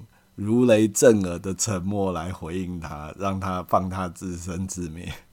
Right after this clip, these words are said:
He makes a co-，poor attempt at cleaning the window. <laughs> 这就是最好，我觉得最好笑的地方。他，他用那个，他poor attempt就是，就是毫无用处的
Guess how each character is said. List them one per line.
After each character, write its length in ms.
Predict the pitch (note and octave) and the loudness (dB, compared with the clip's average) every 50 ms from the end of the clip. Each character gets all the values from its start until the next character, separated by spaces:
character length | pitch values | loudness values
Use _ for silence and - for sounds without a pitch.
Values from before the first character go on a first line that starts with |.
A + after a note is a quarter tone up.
| _ _ _ _ _ _ _ _ _ _ _ _ _ _ _ - - - - - _ _ _ _ _ _ _ - | _ _ _ _ _ _ _ _ _ _ _ _ _ _ _ -20 -20 -20 -20 -20 _ _ _ _ _ _ _ 0
He 160 | A2+ A2 A2 | 2 2 4
makes 360 | A#2+ B2+ C3 B2+ C3 - - | 4 2 2 0 -2 -4 -4
a 60 | G#2 - | -6 -8
co-，poor 760 | - - - B2 B2 - _ - - - B2+ B2 B2 B2+ C3+ - | -10 -10 -6 -6 -6 -6 _ -12 -2 2 4 6 6 6 6 4
attempt 460 | - - - - A#2 G#2 G#2 G#2+ G2+ - | -2 -8 -4 -2 0 0 0 -2 -6 -8
at 180 | F2 G2 - | -8 -8 -8
cleaning 680 | - - - D3 C3 A2 A#2 D3 B2+ A#1+ B1 C#3+ B2+ A2+ | -8 -2 2 6 8 10 10 10 8 8 8 6 6 6
the 120 | C3+ A#2 | 2 0
window. 580 | A2 G2 G2+ G2+ G2 G#2 G2+ G2 G2+ E2+ F#2+ F#2 | 0 -2 -2 -2 -2 -2 -2 -2 -2 -2 -2 -4
<laughs> 20 | |
这 160 | - - G#2+ | -4 -6 -6
就 120 | G#2 G#2+ G#2 | -4 -4 -6
是 60 | G2 | -6
最 220 | F#2 - A2+ G2+ | -4 -4 -4 -4
好， 140 | F2 D#2 D2+ - | -4 -6 -8 -10
我 100 | E2+ E2+ | -10 -12
觉 160 | D#2+ - F#2 F#2 | -10 -8 -8 -8
得 80 | F#2 | -8
最 180 | - - F#2+ E2+ | -6 -6 -8 -6
好 140 | D2 D#2 E2 | -6 -8 -12
笑 240 | F2+ G2 E2+ D#2+ | -10 -10 -10 -10
的 60 | D#2 E2+ | -10 -12
地 240 | - - - F2+ - | -12 -14 -14 -14 -16
方。 160 | - - - - - _ - - - - - - _ _ | -18 -18 -18 -18 -20 _ -20 -20 -20 -20 -20 -20 _ _
他， 320 | - C3 B2+ B2 C#3 - _ - - - _ _ _ | -2 0 0 0 -2 -4 _ -20 -20 -20 _ _ _
他 140 | - C3 B2 | -2 2 2
用 320 | B2 B2+ B2+ A#2+ A2+ A2 A2 | 4 6 6 6 4 4 0
那 100 | A2+ G#2 | 0 0
个， 380 | - G#2+ G2+ G2 G2 F#2+ F#2 - | 2 2 0 0 0 -4 -10 -4
他 380 | - A2+ A2+ A#2 A#2 A2+ - _ _ _ _ _ _ _ _ _ _ _ _ _ _ _ _ _ - | 0 2 2 2 2 0 -6 _ _ _ _ _ _ _ _ _ _ _ _ _ _ _ _ _ -4
poor 320 | - C3 C3 C3+ C3 A2 G#2 | 2 4 6 8 8 8 6
attempt 340 | - - C3 A#2 G#2 G2+ G2+ | 6 4 4 4 4 2 -2
就 100 | G#2+ G#2 | -4 -4
是， 420 | G2+ G#2+ G#2+ G#2+ G#2 G2+ G2 F#2 F#2 | -2 -2 0 0 0 0 -2 -4 -6
就 180 | - A2 G#2+ | -6 -6 -6
是 340 | G#2 G#2 G#2 G2+ G2 F2+ E2+ - _ _ _ _ _ _ _ - _ _ _ _ _ _ - _ _ - - _ _ - - | -4 -4 -4 -4 -4 -4 -6 -8 _ _ _ _ _ _ _ -20 _ _ _ _ _ _ -20 _ _ -20 -20 _ _ -18 -10
毫 240 | - - F#2 F#2 | 0 6 6 6
无 200 | G#2+ G#2 G#2 A2 | 6 6 4 4
用 300 | A2 A2 A#2+ G#2+ G2 G2 | 6 6 6 6 4 2
处 240 | F#2+ - A#2+ A2 F#2+ | 0 2 2 2 0
的 240 | F2+ F#2 E2+ E2+ | 0 -4 -6 -6